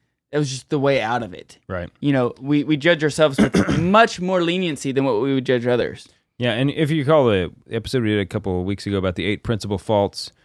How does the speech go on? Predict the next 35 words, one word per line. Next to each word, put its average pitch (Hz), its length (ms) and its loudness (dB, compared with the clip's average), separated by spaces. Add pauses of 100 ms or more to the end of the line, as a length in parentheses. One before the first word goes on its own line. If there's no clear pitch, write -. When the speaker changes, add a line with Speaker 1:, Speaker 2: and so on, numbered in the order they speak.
(340)
Speaker 2:
the 110 100 -2
Speaker 1:
Mm-hmm. 110 80 -2
Speaker 2:
six 123 300 2
were 127 120 2
connected, 110 440 -2
but 101 100 -2
then 110 140 -2
there 104 100 -2
were 101 100 -2
the 95 80 -4
two 120 340 -2
that 90 120 -2
were 98 140 -4
connected, 87 640 -8 (400)
vainglory 98 880 -2 (520)
and 87 220 -8
pride. 85 540 -2 (1160)
You 110 120 -6
know, 90 100 -4
and 104 180 -6
so 110 120 -6
you 95 180 -4
start 98 300 -4
to, 92 120 -6
as 123 260 2
you, 113 340 -2
as 113 180 -4
you 110 120 -2
achieve, 117 640 -4 (1200)
as 165 140 -2
you, 120 460 -2
you 135 120 -4
know, 127 80 -2
start 135 260 0
to 95 320 0